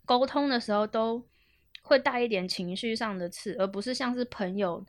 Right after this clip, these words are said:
那个瞬间就是那么单纯的觉得，“哦，我觉得你是我朋友，我觉得你是一个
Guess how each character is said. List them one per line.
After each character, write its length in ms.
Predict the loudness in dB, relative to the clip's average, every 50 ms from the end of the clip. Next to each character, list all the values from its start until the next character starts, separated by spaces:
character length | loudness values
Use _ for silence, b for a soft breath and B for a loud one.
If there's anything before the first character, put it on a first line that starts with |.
| _ _ _ _ _ _ _ _
那 120 | -4 -2
个 100 | -2 -2
瞬 300 | -2 0 0 0 0 0
间 240 | 0 0 0 0 -2
就 100 | -4 -4
是 120 | -2 -2
那 100 | 0 0
么 100 | 0 -2
单 240 | 0 0 0 0 0
纯 220 | -2 -4 -4 -6 -6
的 80 | -8
觉 180 | -8 -8 -10 -10 -10
得 100 | -12 -6 -4
，“哦， 120 | -4 -4
我 160 | -2 -4 -6
觉 140 | -4 -2 -2
得 60 | -2
你 100 | -2 -4
是 160 | -4 -2 -2 0
我 100 | 0 -2
朋 200 | -2 -6 -8 -6
友， 140 | -6 -6 -8
我 80 | -8 -6
觉 80 | -4
得 60 | -6 -4
你 100 | -4 -8
是 160 | -6 -6 -6
一 60 | -6
个 200 | -6 -8 -10